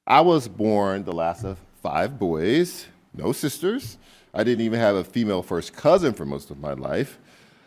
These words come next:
But the men in my life made a strong impression on me, in some ways good, but just as often bad. My father was a distant alcoholic whose cruelty was ambivalence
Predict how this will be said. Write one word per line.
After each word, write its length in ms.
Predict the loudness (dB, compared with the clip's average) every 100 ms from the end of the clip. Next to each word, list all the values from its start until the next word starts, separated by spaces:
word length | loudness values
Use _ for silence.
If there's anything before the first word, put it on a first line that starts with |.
| _
But 200 | 0 2
the 100 | 2
men 540 | 0 2 2 2 2 0
in 400 | -4 -2 0 2
my 180 | 2
life 400 | 2 2 0 -2
made 200 | -6 -8 -6
a 120 | -8
strong 840 | -10 -16 -18 -4 2 6 6 2
impression 580 | -2 -6 -6 -8 -6 -10 -6
on 280 | -4 -4
me, 380 | -4 -4 -4 -6 -10 _ _ _ _
in 300 | 0 0 -2 -6
some 260 | 0 2
ways 240 | 4 2 2
good, 420 | 2 4 2 0
but 220 | 0 0 -2 -20 _
just 340 | -6 -4 -4 -6
as 140 | -6
often 560 | -2 -2 -2 -6 -6 -10
bad. 420 | -6 -4 -2 -4 -4 -14 _ _ _ _ _ _ _ _ _ _ -2
My 200 | 0 0
father 680 | 2 6 8 6 4 2 0
was 240 | -4 -4
a 320 | -2 -2 -4 -8 -20 _ -2
distant 680 | 0 0 0 0 0 -4 -14 -12 -2
alcoholic 680 | -2 0 0 2 2 -2 -6 -6 -6 -10 -20 -20 _ -4
whose 400 | -2 0 -2 -8
cruelty 720 | -4 0 2 0 -4 -6 -6
was 340 | -4 -4 -4
ambivalence 840 | -6 -6 -6 -6 -4 -4 -6 -14 -16